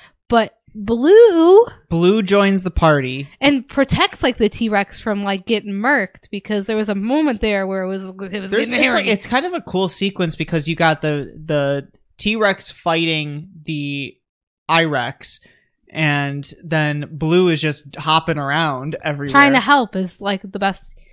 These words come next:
Speaker 2: Yeah.
Speaker 1: he can.
Speaker 2: Hopping on the T-Rex's back and everything. Pretty cool stuff, honestly. Like, I'm, as much crap as, like, we give this movie for some of the decisions that it makes, like, the,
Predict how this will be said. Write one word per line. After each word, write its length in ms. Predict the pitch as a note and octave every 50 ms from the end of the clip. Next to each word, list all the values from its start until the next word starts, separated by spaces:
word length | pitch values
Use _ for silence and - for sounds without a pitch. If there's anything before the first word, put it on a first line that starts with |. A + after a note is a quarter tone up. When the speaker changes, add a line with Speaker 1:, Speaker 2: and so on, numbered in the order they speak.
| _ -
Speaker 2:
Yeah. 280 | C#3+ D3+ D3 C#3+ C3+
Speaker 1:
he 60 | G#3+ G3
can. 640 | - - B3+ A#3+ A#3 G#3+ G3 F#3 F#3 F#3 G3 G3+ - -
Speaker 2:
Hopping 340 | E3 D#3+ D#3+ E3 - D#3+
on 180 | D#3+ D#3 D#3+ D#3+
the 80 | D#3 C#3+
T-Rex's 580 | - - E3+ D#3 D#3 D3+ D3+ - - C#3 B2+
back 460 | - - D3+ B2 B2+ C#3 D#3 D3+ -
and 80 | F3+ F3
everything. 640 | E3+ E3 E3+ D#3+ D#3 - F3 E3+ E3+ F3 F3 E3 - _ _ _ _ _ _ _ - _ _ _ _ _ - - - -
Pretty 200 | - A3 F3+ D3
cool 240 | - - D3+ C#3
stuff, 480 | - - - - - C4+ G#3 C3+ C3 - -
honestly. 680 | B2+ C#3+ D#3+ F#3 G#3 E3+ - - B2+ C3 C3+ C3 C3+ - - - _ _ _
Like, 420 | - D3+ D3+ D3 C#3+ C#3 C#3 - _ _ _ _ _ _ _ _ _ _
I'm, 220 | - E3+ E3+ - - - - - - - _ _ _ -
as 160 | D#3+ E3 D#3
much 320 | F3 G3 A#3+ - - -
crap 380 | - - D3+ C3+ C3+ D3 F#3 -
as, 240 | G3+ E3+ D#3 - C#3+
like, 400 | C#3+ C#3 C3+ - - - - _ _ _ _
we 200 | D#3+ D3 D#3+ D#3+
give 260 | C#3 D3 C#3+ D3 C#3+
this 220 | - D#3+ D3+ - -
movie 400 | D3+ C#3 C3+ C#3 C#3 E3 F3 F#3
for 160 | F3+ - D#3
some 200 | - - D#3 D3
of 120 | D3 C#3
the 60 | C#3+ C3+
decisions 500 | - B2 - - C#3+ C3+ C3+ E3 E3 E3
that 140 | - F3 F3
it 100 | E3+ E3+
makes, 320 | F3 F#3 F#3+ F#3+ - -
like, 220 | E3 D3 C#3+ C#3+ -
the, 240 | D3+ C3+ A2 -